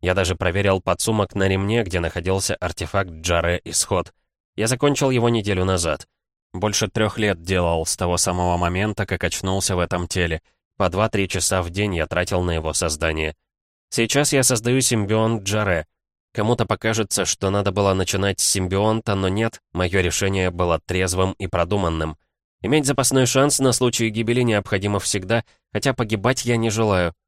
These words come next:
Мне этот мир очень нравится. Я только путешествовать начал, развеялся душой и не хочу, чтобы так быстро всё закончилось.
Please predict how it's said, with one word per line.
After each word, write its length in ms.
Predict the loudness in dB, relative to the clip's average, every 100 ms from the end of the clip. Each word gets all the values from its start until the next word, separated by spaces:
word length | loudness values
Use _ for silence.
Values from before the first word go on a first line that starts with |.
| _ -4
Мне 240 | 0 0
этот 240 | 0 -2
мир 240 | 0 0 0
очень 280 | -4 -2 -2
нравится. 560 | 0 0 0 -2 -4 -8 _ _ _ -6
Я 120 | -2
только 240 | -2 -2
путешествовать 720 | -2 -4 -2 0 0 0 -2
начал, 340 | -2 -2 -2 -6 _ _
развеялся 640 | -2 0 0 0 0 0 -2
душой 480 | -4 -2 0 -2 -4 _ _
и 60 | -2
не 120 | 0
хочу, 240 | 0 0
чтобы 300 | 0 0 -2
так 200 | -2 -4
быстро 320 | -4 -4 -4
всё 220 | -4 -2 -2
закончилось. 720 | -2 -2 -4 -2 -4 -4